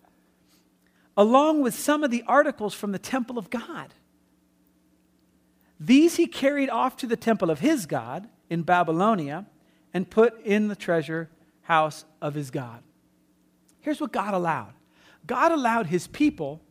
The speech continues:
to be conquered. And he allowed his temple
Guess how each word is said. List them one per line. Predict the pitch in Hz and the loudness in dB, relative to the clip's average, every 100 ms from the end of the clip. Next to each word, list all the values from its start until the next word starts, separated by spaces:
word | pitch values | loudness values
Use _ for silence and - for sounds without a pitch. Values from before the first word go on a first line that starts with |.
| _ _ _ _ _ _ - | _ _ _ _ _ _ -2
to | 214 | 0
be | |
conquered. | 208 - 247 233 - 117 _ _ _ _ _ _ _ _ _ _ _ _ _ _ _ | 0 2 2 2 -4 -18 _ _ _ _ _ _ _ _ _ _ _ _ _ _ _
And | - 277 | -2 0
he | 233 302 | 2 2
allowed | 262 277 285 | 2 0 0
his | 269 - | -2 -6
temple | - - 311 - 175 190 | -8 -4 -4 -4 -6 -6